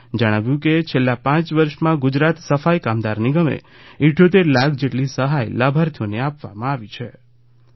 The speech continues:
અમારા ભાવનગરના પ્રતિનિધિ સુરેશ ત્રિવેદી જણાવે છે કે પી એમ સૂરજ પોર્ટલ વિમોચન કાર્યક્રમમાં સાત પૂર્ણાંક ઓગણએંશી કરોડ રૂપિયાના લાભોનું વિતરણ કરવામાં આવ્યું હતું.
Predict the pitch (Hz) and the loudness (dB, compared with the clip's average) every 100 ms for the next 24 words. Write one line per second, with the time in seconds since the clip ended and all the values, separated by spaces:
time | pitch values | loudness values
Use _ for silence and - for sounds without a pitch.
0 | _ _ _ - 143 151 151 151 165 165 | _ _ _ 0 2 4 4 4 4 4
1 | 175 185 170 165 175 175 160 208 202 165 | 4 2 0 0 2 2 2 -2 -2 0
2 | 151 147 - 147 170 143 123 117 113 117 | 0 -2 -2 0 2 2 2 0 0 -4
3 | 139 151 151 147 165 - - - - 160 | -2 -2 0 -2 -2 -6 -20 -20 -2 2
4 | 175 190 - 135 113 - 123 131 160 139 | 4 4 2 2 0 0 -4 -2 -2 0
5 | 120 143 147 151 117 104 98 110 123 135 | 0 0 -2 -4 -4 -6 -4 -2 0 0
6 | 147 - - - 156 165 165 180 170 170 | 0 -8 -20 -2 2 2 0 0 2 2
7 | 180 - 127 143 156 156 185 127 117 113 | 0 -4 0 2 2 0 -2 0 0 -2
8 | 113 127 127 139 113 104 123 147 156 113 | -4 -4 -2 0 -2 -2 2 2 2 -2
9 | - 117 123 117 101 117 139 107 113 123 | -4 -6 -4 -8 -6 -4 -4 -6 -10 -10
10 | - | -12